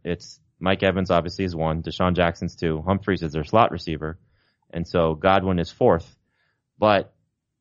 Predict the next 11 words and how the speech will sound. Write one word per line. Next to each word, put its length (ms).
I 180
thought 380
when 360
last 360
year 120
ended, 280
I 80
thought 180
they 80
were 80
gonna 260